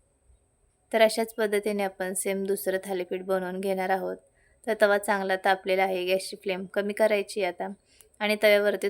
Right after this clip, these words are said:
थोडंसं तेल पसरवून घ्यायचे आणि वाटीने परत हे धिरडं असं सोडून घ्यायचं. तर बऱ्याच वेळेस असं होतं की बाजरीची भाकरी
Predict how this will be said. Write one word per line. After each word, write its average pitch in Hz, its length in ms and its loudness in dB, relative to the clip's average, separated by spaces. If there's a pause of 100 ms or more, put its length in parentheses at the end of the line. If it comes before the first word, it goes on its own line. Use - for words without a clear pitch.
थोडंसं 190 500 -4 (340)
तेल 208 160 2
पसरवून 202 520 -2
घ्यायचे 190 420 -4 (520)
आणि 208 300 -4 (640)
वाटीने 208 520 2 (400)
परत 220 280 4
हे 202 100 -2
धिरडं 190 320 2
असं 202 180 -4
सोडून 190 420 -2
घ्यायचं. 185 420 -6 (640)
तर 226 100 8
बऱ्याच 226 340 12
वेळेस 226 260 4
असं 220 220 2
होतं 220 280 0
की 196 180 -6
बाजरीची 196 460 4
भाकरी 196 340 2